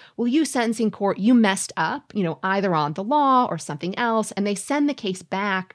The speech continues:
to the district court for resentencing." And when that happens, courts have to take into account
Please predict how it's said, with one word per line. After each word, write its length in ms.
to 160
the 120
district 340
court 380
for 180
resentencing." 840
And 320
when 140
that 200
happens, 600
courts 380
have 400
to 80
take 320
into 300
account 440